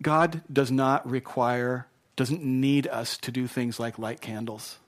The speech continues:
He wants relationship with us. That is what, when, when we say, "You, you are worth knowing and worshiping," that honors God.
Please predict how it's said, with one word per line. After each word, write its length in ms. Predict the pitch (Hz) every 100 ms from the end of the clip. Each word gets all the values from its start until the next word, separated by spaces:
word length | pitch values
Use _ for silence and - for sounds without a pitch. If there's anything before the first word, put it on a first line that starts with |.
| _ _ _ _ _ _ _ _ _ _ _ _ _ -
He 180 | 165 156
wants 280 | 135 123
relationship 840 | 127 110 120 147 - 107 - 92 110
with 100 | -
us. 160 | 101
That 320 | - - 123 131
is 100 | 120
what, 140 | 120 117 120
when, 140 | 120 - -
when 180 | 131 135
we 140 | 185
say, 460 | 190 170 143 131 - - - -
"You, 200 | 143 208
you 260 | 147 196
are 120 | 139 127
worth 400 | 120 175 170 -
knowing 560 | 120 123 135 107 104 - _ _ _ -
and 180 | 123 120
worshiping," 600 | 131 156 143 - 110 131 _ -
that 300 | 98 113 117
honors 340 | 104 90 - -
God. 340 | - -